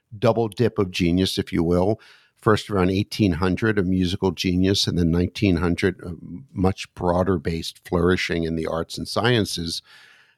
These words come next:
Um, I'd like to think that we maybe don't, just don't have a big enough picture, that if we step back maybe a hundred thousand years from now, we'll see that,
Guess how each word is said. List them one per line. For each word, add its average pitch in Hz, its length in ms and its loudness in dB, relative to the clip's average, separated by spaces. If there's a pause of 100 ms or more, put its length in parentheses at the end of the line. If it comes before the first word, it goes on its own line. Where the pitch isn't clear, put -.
(160)
Um, 107 440 0 (440)
I'd 156 160 2
like 226 180 2
to 214 80 -8
think 180 220 2
that 151 100 2
we 120 120 0
maybe 120 260 2
don't, 123 340 4
just 120 260 -4
don't 107 200 2
have 101 120 2
a 95 60 -4
big 98 180 0
enough 101 240 2
picture, 170 640 -2
that 92 160 4
if 92 120 -2
we 107 100 4
step - 340 2
back 104 400 0 (760)
maybe 92 420 2 (120)
a - 60 0
hundred 101 540 2
thousand 95 420 0
years 135 260 0
from 104 160 -2
now, 95 220 2
we'll 98 200 2
see 104 480 0
that, 92 420 0